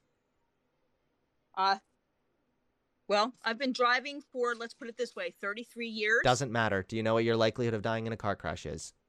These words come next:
Speaker 2: Could you just give me a ballpark?
Speaker 1: Can I give you a ballpark of my percentage?
Speaker 2: What do you think, generally speaking? I'm not asking you personally. I'm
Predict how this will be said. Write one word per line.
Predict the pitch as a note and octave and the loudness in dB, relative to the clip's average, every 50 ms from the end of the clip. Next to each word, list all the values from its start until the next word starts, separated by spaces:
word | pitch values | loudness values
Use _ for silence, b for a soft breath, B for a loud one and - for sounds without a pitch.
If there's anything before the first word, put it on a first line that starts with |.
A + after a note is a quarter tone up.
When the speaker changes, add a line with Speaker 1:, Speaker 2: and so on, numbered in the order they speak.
| _ _ _ _ _ _ _ _ _ _ _ _ _ _ _ _ _ _ _ _ _ _ _ _ _ _ _ _ _ _ _ _ _ _ _ _ _ _ _ _ _ _ _ _ _ _ _ _ _ | _ _ _ _ _ _ _ _ _ _ _ _ _ _ _ _ _ _ _ _ _ _ _ _ _ _ _ _ _ _ _ _ _ _ _ _ _ _ _ _ _ _ _ _ _ _ _ _ _
Speaker 2:
Could | - C3 G2+ | -8 -6 -4
you | G#2 | -4
just | G#2 G#2+ - - | -4 -6 -4 -4
give | B2 G#2+ | -4 0
me | A2 | 0
a | G#2+ | 0
ballpark? | F2+ A2+ A2 A2+ - E3+ F#3+ A3+ - - _ _ _ _ _ _ _ _ _ _ _ _ _ _ _ _ _ _ _ _ _ _ _ - | 4 4 4 4 4 2 2 2 -4 -12 _ _ _ _ _ _ _ _ _ _ _ _ _ _ _ _ _ _ _ _ _ _ _ -2
Speaker 1:
Can | C4 A3 | -2 0
I | |
give | G#3+ G#3+ B3+ A#3+ | 0 -2 -2 0
you | G3+ F#3 | 0 0
a | - _ - | 0 _ 2
ballpark | F#3+ F#3+ G#3 A3+ - C#4+ B3+ C4 - B3 | 4 4 4 2 4 2 2 2 2 -2
of | F#3 - - | -6 -2 0
my | D4+ C4 | 0 0
percentage? | - - - F3 - - - A3 G#3+ D4 - - A4+ A4+ A4+ - C#3 | 0 -2 -10 -10 -10 -2 0 0 0 0 0 2 2 2 2 2 4
Speaker 2:
What | D#3+ F3+ | 6 6
do | G3+ | 6
you | F3 F#3 G#3+ G#3 | 6 4 0 0
think, | - - A#3+ A3 C#3+ G#2 | 2 2 2 2 2 0
generally | F#2+ G2 - C#3+ C#3 D#3 E3 E3 D#3 D3 C#3+ | -6 -2 0 2 2 4 4 2 2 2 0
speaking? | C3 - - - E3 D3+ - G2+ F2 F#2 | -2 -4 -4 -4 -4 -4 -4 -6 -6 -4
I'm | G2+ | 0
not | A#2+ C3+ D#3 - | 2 2 2 4
asking | A#2 D3+ D#3 D3 - C#3 C3 B2 | 2 0 0 0 -4 -6 -6 -4
you | A2 B2+ C#3+ C3+ | -2 -2 -2 -2
personally. | - - E3 E3+ - - G#2+ F#2+ E2 B1 G1+ - - _ _ _ _ _ - D2+ | -2 -4 -4 -4 -4 -4 -8 -6 -6 -6 -8 -10 -14 _ _ _ _ _ -18 -18
I'm | F#2+ | -16